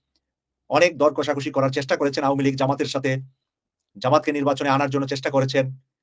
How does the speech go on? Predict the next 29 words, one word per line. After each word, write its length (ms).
জামাতের 320
ডাক্তার 180
শফিকুর 340
রহমানকে 360
বিরোধী 220
দলীয় 320
নেতা 300
হওয়ার 220
জন্য 420
অফার 260
করেছিলেন, 560
কোনো 120
কিছুই 240
করতে 260
পারেন 240
নাই। 160
সর্বশেষ 380
নির্বাচন 400
শেষ, 340
আর 260
কতদিন 320
জেলে 180
রাখবে? 320
চলে, 280
জেলে 300
রাখলে 280
তো 100
সরকারের 360
খরচ, 460